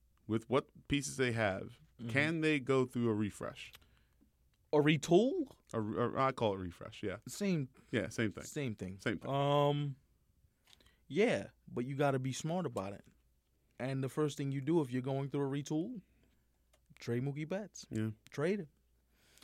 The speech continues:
Speaker 2: And I tell you where you trade him to and for what.
Speaker 1: Um,
Speaker 2: You trade him to Atlanta.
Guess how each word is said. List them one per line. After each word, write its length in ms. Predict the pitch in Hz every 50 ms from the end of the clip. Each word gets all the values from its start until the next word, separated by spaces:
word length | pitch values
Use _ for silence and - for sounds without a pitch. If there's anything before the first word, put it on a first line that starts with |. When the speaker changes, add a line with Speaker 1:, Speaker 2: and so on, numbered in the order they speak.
| - - _ -
Speaker 2:
And 140 | 120 127 127
I 60 | 135
tell 160 | 135 - 165
you 120 | 165 175 170
where 100 | 170 175
you 60 | 185
trade 260 | 170 - 190 208 247 247
him 100 | 196 185
to 240 | - 143 120 - - -
and 200 | 131 147 165 -
for 120 | - 175 180
what. 360 | 185 196 226 247 - - - - _ _ _ _ _ _ _ _ _ _ _ _ _ _ _ _ _ _ _ _ _ _ _ _ - - _ _ _ _ _ _ _ _ _ -
Speaker 1:
Um, 520 | 110 101 101 101 98 95 98 101 101 104 104
Speaker 2:
You 100 | 135 156
trade 260 | 143 - 180 196 220 226
him 100 | 226 226
to 100 | 226 220
Atlanta. 380 | 190 180 185 175 156 127 107